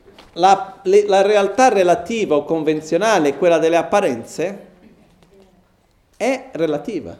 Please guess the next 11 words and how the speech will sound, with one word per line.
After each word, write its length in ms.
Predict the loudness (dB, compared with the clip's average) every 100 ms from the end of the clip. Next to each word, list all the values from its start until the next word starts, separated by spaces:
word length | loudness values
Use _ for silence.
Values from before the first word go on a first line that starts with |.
| -10
quindi 220 | -2 -2
dipende 400 | -2 0 2 4
dall'osservatore. 880 | 4 2 0 -2 -2 -2 2 4 2
E 80 | 0
la 80 | 0
ignoranza 520 | 0 2 0 0 0
è 60 | 2
vedere 520 | 2 2 2 0 -2
la 140 | 0 2
realtà 500 | 4 2 4 4 4
relativa 800 | 2 -2 -2 -4 0 -2 -2